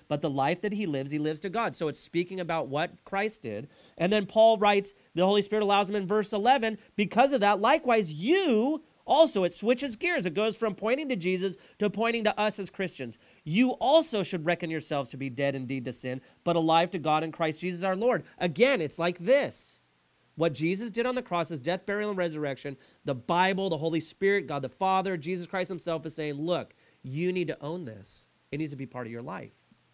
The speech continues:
We need to read this at face value. This is a literal thing that Jesus did. Jesus literally destroyed the power of sin. He literally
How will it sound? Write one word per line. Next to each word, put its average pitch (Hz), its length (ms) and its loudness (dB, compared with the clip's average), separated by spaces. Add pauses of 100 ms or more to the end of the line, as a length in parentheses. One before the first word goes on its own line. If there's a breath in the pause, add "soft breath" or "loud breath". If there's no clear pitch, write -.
(640)
We 151 120 -2
need 165 140 0
to 151 60 2
read 165 220 0
this 170 160 -6
at 131 120 -8
face 151 260 -6
value. 131 500 -4 (200 soft breath)
This 175 140 -6
is 190 80 -8
a 180 60 -2
literal 160 420 0
thing 165 420 -6
that 123 120 -8
Jesus 147 420 -6
did. 131 280 -8
Jesus 143 360 -6
literally 156 720 -2 (220 soft breath)
destroyed 160 460 -4
the 151 80 -6
power 143 500 -6 (960)
of 151 120 -6
sin. 175 360 -6 (160 soft breath)
He 180 160 -2
literally 156 880 2